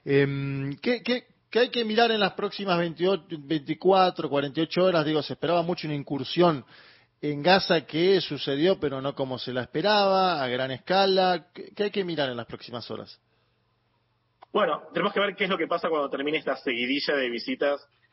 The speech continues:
Speaker 2: de dignatarios extranjeros a, a Israel, que de alguna forma evitan esta escalada. A la visita de Biden le seguía, si no me equivoco, la visita, no sé si el primer
Speaker 1: Sunak.
Speaker 2: ministro británico.
Speaker 1: Sí, Rishi Sunak,
Speaker 2: ¿De?
Speaker 1: sí. Sí, Sunak.
Speaker 2: Exactamente,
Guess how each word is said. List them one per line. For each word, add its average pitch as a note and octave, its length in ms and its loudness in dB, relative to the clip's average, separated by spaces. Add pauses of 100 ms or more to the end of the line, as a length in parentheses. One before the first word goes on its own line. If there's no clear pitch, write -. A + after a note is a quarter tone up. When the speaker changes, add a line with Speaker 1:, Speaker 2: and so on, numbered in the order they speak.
Speaker 2:
de C3+ 100 -4
dignatarios B2+ 500 -2
extranjeros B2 800 -2
a, G#2+ 300 -2 (260)
a B2 120 -2
Israel, C#3 520 -2
que D3 80 -4
de B2 60 -2
alguna A#2+ 220 -6
forma C3 440 -2 (280)
evitan C3 840 -2
esta C3 200 -10
escalada. C#3+ 640 0 (180)
A B2 80 -6
la A#2+ 60 0
visita A#2 220 -2
de B2+ 80 2
Biden C3 260 -2
le A#2+ 100 -2
seguía, B2 320 -4
si C3 80 -14
no B2+ 60 -6
me B2 80 -6
equivoco, C3 560 -2 (220)
la B2 140 -2
visita, A#2+ 760 -2
no A#2 120 -10
sé - 120 -16
si C3 100 -8
el A2+ 80 -6
primer F#3+ 120 4
Speaker 1:
Sunak. F3 140 8
Speaker 2:
ministro B2 240 -6
británico. D3 400 -2
Speaker 1:
Sí, D3+ 160 2 (100)
Rishi E3 240 -2
Sunak, D3 260 -4
Speaker 2:
¿De? B3+ 120 2
Speaker 1:
sí. C#3 160 0 (260)
Sí, F#3 180 -4
Sunak. F3+ 380 0 (1300)
Speaker 2:
Exactamente, C#3+ 800 0